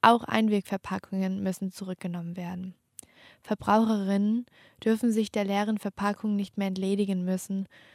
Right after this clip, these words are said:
sondern müssen diese zurückgeben können.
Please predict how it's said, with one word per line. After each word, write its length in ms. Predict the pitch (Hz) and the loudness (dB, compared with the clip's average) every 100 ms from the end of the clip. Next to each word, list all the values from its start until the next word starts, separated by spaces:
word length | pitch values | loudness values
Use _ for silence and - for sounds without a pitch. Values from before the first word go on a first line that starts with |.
| - | -6
sondern 460 | - 220 226 208 | 2 4 6 6
müssen 280 | 208 214 220 | 4 2 0
diese 340 | 196 185 190 - | 0 -2 -6 -8
zurückgeben 760 | - - 190 - 175 175 175 | -6 -2 -4 -4 -6 -4 -6
können. 360 | - 180 175 | -6 -8 -8